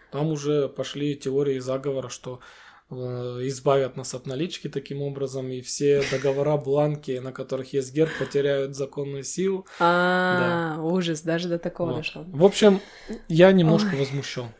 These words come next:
Speaker 1: по
Speaker 2: Да.
Speaker 1: итогам всего.
Speaker 2: Учитывая, что Миша привел очень много аргументов «за», но
Speaker 1: Но
Speaker 2: даже при
Speaker 1: когда
Speaker 2: этом
Speaker 1: я готовую информацию «за»,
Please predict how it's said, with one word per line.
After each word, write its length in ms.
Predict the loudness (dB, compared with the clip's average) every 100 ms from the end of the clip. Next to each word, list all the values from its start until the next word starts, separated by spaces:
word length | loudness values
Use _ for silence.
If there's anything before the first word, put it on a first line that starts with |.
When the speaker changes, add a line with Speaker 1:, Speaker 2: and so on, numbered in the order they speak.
| _
Speaker 1:
по 80 | -4
Speaker 2:
Да. 120 | 0
Speaker 1:
итогам 260 | 0 0 -2
всего. 480 | -2 -2 -2 -2 -6 -4
Speaker 2:
Учитывая, 480 | 0 0 0 -2
что 200 | -2 -4
Миша 560 | 0 0 0 0 0 -2 -4
привел 280 | -4 -2 -2
очень 280 | -4 -8 -8
много 200 | -6 -8
аргументов 580 | -8 -6 -4 -6 -8
«за», 380 | -8 -4 -2 -2 -6 _ _ -14 -8
но 220 | -4 2
Speaker 1:
Но 340 | 6 8 10
Speaker 2:
даже 140 | 8 4
при 160 | -4 0
Speaker 1:
когда 280 | 2 6
Speaker 2:
этом 100 | 4
Speaker 1:
я 140 | 4 2
готовую 380 | 4 2 2 -4
информацию 800 | -8 -6 -4 -4 -4 -4 -4 -6 _
«за», 360 | -4 0 0